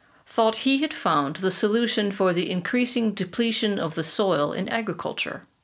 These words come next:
Having read about the fertilizing capacity of bird droppings,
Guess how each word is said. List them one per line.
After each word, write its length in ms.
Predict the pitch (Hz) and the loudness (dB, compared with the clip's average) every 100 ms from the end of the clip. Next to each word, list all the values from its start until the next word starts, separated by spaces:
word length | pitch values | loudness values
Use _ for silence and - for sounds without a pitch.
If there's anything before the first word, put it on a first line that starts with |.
| _ _ _ _ _ _ | _ _ _ _ _ _
Having 380 | 208 202 190 165 | 0 0 0 2
read 220 | 185 196 | 4 4
about 280 | 160 160 147 | 4 0 -2
the 80 | 156 | -4
fertilizing 720 | - 220 190 165 165 170 156 | 2 2 4 2 2 -2 -6
capacity 640 | 165 - 185 190 185 156 | -4 0 0 0 -2 -2
of 340 | - 139 170 165 | -2 -4 -6 -2
bird 280 | 190 285 254 | 0 0 0
droppings, 720 | 151 139 - 196 262 - | -2 -2 -2 -2 -2 -4